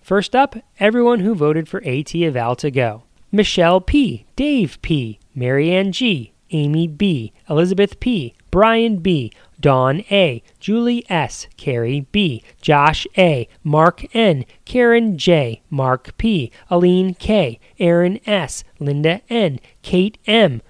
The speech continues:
who's actually the sister of a former student of mine, Robert M, Becky S, Donna A, Cindy B, the mother of a former student of mine, Julie H, Alyssa M, another mother of a former student of mine,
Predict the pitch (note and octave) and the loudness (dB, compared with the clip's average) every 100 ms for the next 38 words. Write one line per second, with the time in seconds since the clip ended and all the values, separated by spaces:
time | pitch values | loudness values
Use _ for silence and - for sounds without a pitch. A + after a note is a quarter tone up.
0 | _ - C#4 A#3+ A#3 A#3 - A3 E3+ - | _ -2 0 0 -2 -4 -2 -2 -2 -4
1 | A3+ - D#3+ D3 - F3 E3 D3+ - G#3 | -6 -6 -6 -6 -4 -2 -2 -4 -4 -4
2 | E3 B2 A#2+ A2 G#2+ - - - - - | -4 -6 -6 -10 -10 -18 -20 -20 -20 -6
3 | C3+ B2 B2+ E3+ - A3 G3 C3+ - - | 0 2 4 2 2 2 2 0 -8 -4
4 | D3+ C3+ D#3+ G3 G3 E3+ - - - C#3 | -2 -2 -6 -6 -4 -4 -4 -14 -10 -2
5 | C3+ B2+ D3 - G#3 G3 B2+ - - - | 0 0 -4 -6 -2 0 -2 -10 -16 -2
6 | E3+ E3+ F#3 F#3+ B3 A3+ C3 _ _ - | 0 0 -2 -2 2 0 0 _ _ -8
7 | A#3+ A#3 A#3+ C4+ C4 F3 C#3 D3 - D3 | -4 -2 -2 0 -2 -2 -4 -4 -4 -4
8 | C3+ B2+ - C3+ A#2+ A#2 A#2+ A2+ G#2+ A2+ | -4 -6 -6 -6 -6 -8 -8 -8 -10 -18
9 | - - - - - C3 D3 D3+ D#3+ G#3 | -20 -20 -20 -20 -20 -4 2 2 2 0
10 | A3 A3+ - - - - D3 D3+ - F#3+ | 0 -2 -4 -14 -16 -6 0 0 0 -2
11 | - A3 A3 C#3+ - _ A#3+ B3+ D4+ E4 | -2 -2 -2 -2 -8 _ -6 -2 0 0
12 | A#3 D#3 B2+ A2+ - C#3 C3 D3+ C3+ B2 | 0 -2 -2 -4 -4 -4 -4 -4 -4 -6
13 | - C3+ B2 A2+ B2 A2+ A2 | -6 -8 -6 -8 -8 -8 -10